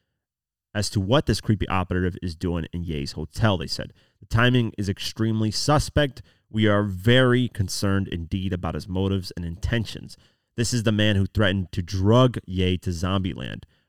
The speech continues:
Why has he suddenly shown up here?" Kanye West and Harley Pasternak have a deep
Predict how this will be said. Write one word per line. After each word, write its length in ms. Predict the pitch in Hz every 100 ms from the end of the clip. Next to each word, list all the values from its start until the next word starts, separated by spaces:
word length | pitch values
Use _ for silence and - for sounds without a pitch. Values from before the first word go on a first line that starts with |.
| _
Why 380 | 95 104 117
has 380 | 113 101 104 95
he 160 | - 98
suddenly 480 | - 95 87 90 87
shown 400 | - 85 80 -
up 240 | - 82 -
here?" 640 | - _ - 117 80 50 - _ _ _ _ _
Kanye 280 | 110 131 127
West 240 | 123 120
and 80 | 113
Harley 320 | 104 120 120
Pasternak 480 | 110 113 113 113 104
have 120 | 104
a 60 | 98
deep 300 | 85 110 -